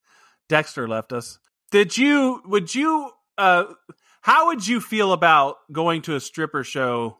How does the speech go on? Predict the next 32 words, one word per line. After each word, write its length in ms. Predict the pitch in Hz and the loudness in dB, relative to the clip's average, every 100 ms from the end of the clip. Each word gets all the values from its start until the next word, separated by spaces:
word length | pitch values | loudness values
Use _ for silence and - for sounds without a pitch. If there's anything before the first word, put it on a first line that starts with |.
| _ | _
like 220 | 139 120 - | -4 -4 0
ambushed 380 | 170 151 143 - | 0 2 0 0
into 160 | 135 | -2
a 60 | 123 | -2
stripper 280 | - 147 131 | -2 -4 -4
show 180 | 143 127 | -2 -2
and 120 | 117 | 2
finding 340 | 147 151 147 | 2 2 2
out 200 | 139 135 | 0 -2
it's 160 | 131 - | -4 -10
a 60 | 123 | -10
slightly 520 | - 143 143 135 147 | 0 2 2 -2 -2
over 280 | 143 135 131 | -2 -2 -2
the 120 | 123 | -4
hill, 460 | 127 131 123 113 - _ _ _ _ - | 0 2 2 0 -6 _ _ _ _ 0
off 220 | 131 - | 0 0
kilter 320 | - 127 120 | 0 0 0
stripper 340 | 110 - 117 107 | -6 -8 -8 -8
show? 280 | - 104 98 _ - - _ _ _ _ _ - | -6 -6 -6 _ -20 -20 _ _ _ _ _ -2
I 80 | 185 | 0
mean, 480 | 185 175 165 151 - 156 | 0 0 -4 -8 -12 -6
would 180 | 160 | -4
you 100 | 196 220 | -2 -4
be 140 | 185 | -2
game? 560 | 151 165 170 208 269 277 _ _ _ _ _ _ _ 160 | 2 4 4 0 -4 -14 _ _ _ _ _ _ _ 0
Like 200 | 147 - | 0 -2
she 200 | - 185 | -8 -6
was 140 | 156 | -6
kind 440 | - 170 156 170 | -2 0 0 0
of, 240 | 180 185 165 | 0 -2 -4
but 160 | 156 147 | -8 -4
then 340 | 156 143 135 | -2 -2 -6